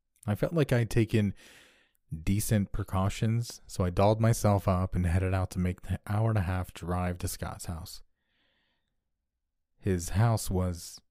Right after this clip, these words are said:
exactly as he described it. I recognized the tall oak with the tire swing he told me to look out for and pulled over.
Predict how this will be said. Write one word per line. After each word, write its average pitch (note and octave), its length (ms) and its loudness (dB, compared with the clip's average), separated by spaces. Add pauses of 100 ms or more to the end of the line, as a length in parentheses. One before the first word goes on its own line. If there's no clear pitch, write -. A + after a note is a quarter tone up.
(120)
exactly F#2 600 0
as E2 100 -8
he F2 80 -6
described - 560 -10
it. - 160 -14 (680)
I G#2 60 -2
recognized G2 920 2
the G2+ 80 -2
tall A2+ 340 2
oak G2 320 0
with F#2 120 -2
the F2+ 60 -6
tire F#2 360 -2
swing F#2 320 -2
he F2+ 140 -4
told G2 200 0
me F#2+ 60 -2
to F2+ 80 -2
look E2+ 240 -6
out F#2 180 -2
for G2+ 300 2
and F#2 120 -2
pulled F2 300 0
over. F2+ 460 -4